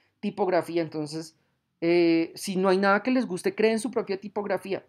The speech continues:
Toma tiempo, sí, pero realmente tener una tipografía que, que le muestre a uno lo que uno quiere representar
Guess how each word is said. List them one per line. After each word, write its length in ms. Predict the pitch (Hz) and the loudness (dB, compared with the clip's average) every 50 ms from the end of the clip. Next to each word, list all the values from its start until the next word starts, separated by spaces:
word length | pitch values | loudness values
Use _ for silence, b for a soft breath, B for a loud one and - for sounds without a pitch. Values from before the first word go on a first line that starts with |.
| _ - | _ -2
Toma 280 | 190 185 190 196 196 | -2 0 0 -2 -2
tiempo, 340 | - 233 233 240 233 277 285 | -2 -2 -2 -2 -2 -4 -8
sí, 220 | - - 196 170 - | -8 -8 -10 -10 -8
pero 240 | - 165 160 156 - | -6 -4 -4 -4 -4
realmente 580 | - 170 160 160 156 175 175 170 208 196 202 b b b b b b | -2 -2 0 0 0 -2 -4 -4 -4 -6 -8 b b b b b b
tener 240 | b 196 202 185 170 | b -6 -4 -4 -2
una 180 | 160 165 165 160 | -2 -2 -4 -4
tipografía 680 | 180 160 - 190 185 202 196 190 175 160 160 151 151 | -6 -8 -8 -6 -4 -4 -4 -2 -2 -2 -2 -2 -2
que, 260 | - 180 185 - - | -4 -6 -6 -6 -6
que 120 | - 185 | -6 -4
le 100 | 180 175 | -4 -2
muestre 400 | 165 160 160 156 147 151 - 165 | -2 -2 -4 -6 -6 -6 -4 -2
a 60 | 160 160 | 0 0
uno 480 | 170 170 170 170 170 170 170 170 165 _ _ _ _ _ _ _ _ _ _ _ _ _ - - | 0 -2 -2 -4 -4 -4 -4 -6 -8 _ _ _ _ _ _ _ _ _ _ _ _ _ -12 -4
lo 140 | - 170 190 | 0 0 0
que 100 | 190 190 | 0 0
uno 100 | 165 160 | -2 -2
quiere 180 | 156 175 175 170 | 0 0 0 0
representar 560 | 170 180 160 185 196 180 202 185 180 170 | -2 -2 -4 -6 -8 -6 -6 -2 0 -2